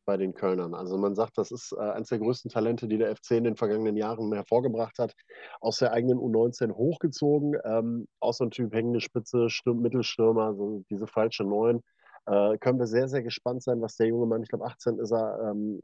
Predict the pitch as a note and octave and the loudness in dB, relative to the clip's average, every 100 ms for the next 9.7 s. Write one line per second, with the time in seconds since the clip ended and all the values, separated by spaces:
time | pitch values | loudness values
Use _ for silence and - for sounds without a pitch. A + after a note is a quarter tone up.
0 | - B2+ A2+ G#2+ A2+ G2+ G2+ A2 A2+ A2+ | -6 -4 -2 0 0 0 -2 -2 -2 -4
1 | G#2+ - A2 A2 - A2+ C3+ D3 C3 B2+ | -6 -2 0 0 -2 -2 -2 -2 -2 -4
2 | B2+ G#2+ A2+ A2 A2 A2+ - A2+ G#2 - | -4 -4 -2 0 0 -2 -2 -4 -4 -2
3 | A#2+ C3 C3 B2 A2+ A2+ A2+ - - - | 2 2 0 -4 -2 -2 -2 -4 -8 -4
4 | A2+ A2 G#2 A2 G#2+ G#2 A2 A2 A#2 A2+ | -2 0 2 2 2 0 -2 -4 -2 -4
5 | - F#2 A#2+ C3+ D3+ C#3 - C3 A2+ G#2 | -4 -4 -2 -2 0 -2 -2 -2 -2 -4
6 | - G#2+ G#2 G#2+ G2+ - A2 A#2+ - G#2+ | -2 0 0 -2 -4 -4 -4 -4 -6 -4
7 | G#2 G2+ G2+ G#2 A2 A#2 G#2+ G#2+ G#2 G#2+ | -2 0 0 -2 -4 -8 -4 -2 0 -2
8 | G2 - G#2 G2+ G2 - A#2+ C3+ - _ | -4 -2 0 0 -2 0 2 2 0 _
9 | - - - - G#2 G2+ G#2+ | -20 -18 -16 -2 2 2 2